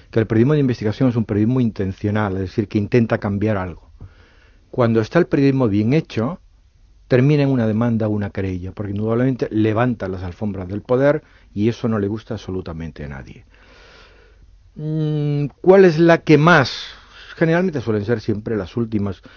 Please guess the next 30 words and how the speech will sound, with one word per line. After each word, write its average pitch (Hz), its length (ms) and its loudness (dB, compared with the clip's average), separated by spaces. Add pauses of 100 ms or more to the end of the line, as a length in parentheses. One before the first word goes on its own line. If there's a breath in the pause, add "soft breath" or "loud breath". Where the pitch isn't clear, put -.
(240 loud breath)
la 113 240 -2
que 113 140 -2
más 117 240 0
me 117 160 0
ha 117 60 2
llegado 131 360 2
y 139 60 2
la 113 180 2
que, 107 220 -4
mm, 101 300 -4
con 95 200 -6
más 117 300 -2
entusiasmo 110 720 -2 (400 soft breath)
he 120 100 -2
vivido 117 400 2
en 113 80 2
los 104 160 -2
últimos 113 460 -4
años 123 340 2
es 127 60 2
la 120 120 2
revelación 104 600 -2
del 113 120 0
asesinato 107 540 -6
del 101 100 -6
padre 104 280 -4
Yacuría, 113 420 0
cuando 104 260 -2
pude 117 180 -2
documentar 104 600 -4